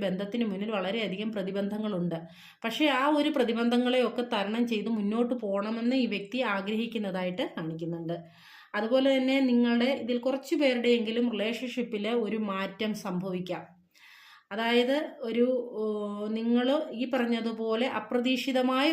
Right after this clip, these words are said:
ഒരു മാറ്റം, ആ ഒരു അപ്രതീക്ഷിതമായ ഒരു മാറ്റം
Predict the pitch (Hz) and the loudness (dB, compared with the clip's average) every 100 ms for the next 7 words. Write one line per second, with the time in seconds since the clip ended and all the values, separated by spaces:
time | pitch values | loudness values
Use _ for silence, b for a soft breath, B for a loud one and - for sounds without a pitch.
0 | 269 214 185 165 160 - - 240 320 262 | 4 4 0 -4 -8 -12 -4 0 2 2
1 | 214 214 208 220 226 240 240 233 240 233 | 2 0 -2 -4 -2 -2 0 0 2 2
2 | 240 226 220 196 175 180 220 | 2 2 2 0 -2 -2 -4